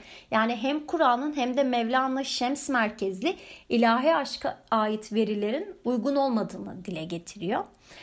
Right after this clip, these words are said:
Burada oldukça sert eleştirilerde bulunuyor Cindoğlu. Yani kendini tutamayarak oldukça sert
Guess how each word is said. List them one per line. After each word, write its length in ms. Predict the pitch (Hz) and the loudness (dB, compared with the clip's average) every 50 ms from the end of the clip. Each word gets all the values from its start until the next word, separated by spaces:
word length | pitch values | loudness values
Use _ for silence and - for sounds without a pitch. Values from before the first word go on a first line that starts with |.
| - - - - | -20 -12 -2 0
Burada 320 | 311 359 - 453 427 - | 0 2 4 4 2 4
oldukça 420 | - 240 262 269 339 339 - - 415 | 4 4 2 2 0 -4 -4 -4 -4
sert 360 | 415 - 339 302 294 294 - | 2 4 6 6 6 6 2
eleştirilerde 840 | 254 226 226 226 - - - 220 220 202 202 196 190 190 190 208 185 | 0 0 0 -2 -4 -6 -4 -2 0 2 2 2 2 2 -2 -4 -6
bulunuyor 440 | 190 185 196 180 185 170 170 160 - - - | -4 -6 -6 -6 -6 -6 -8 -8 -8 -10 -8
Cindoğlu. 580 | 180 - 185 175 165 175 170 160 160 160 170 | -6 -4 -4 -4 -2 -2 -4 -4 -4 -4 -2
Yani 400 | 202 214 185 180 202 208 220 214 | 0 2 4 4 2 2 -2 -4
kendini 400 | - 240 220 220 220 226 262 269 | 0 0 2 4 4 2 0 -2
tutamayarak 680 | 254 - - - 311 302 269 226 202 196 226 320 - - - - - - - | -6 -8 -4 -2 0 0 0 0 0 0 0 0 -2 -6 -16 -20 -20 -10 -2
oldukça 380 | - 226 247 233 254 - - 339 | 0 0 0 0 -2 -2 -2 -2
sert 480 | - - - 269 233 220 220 226 - | -2 0 4 6 6 6 4 2 -6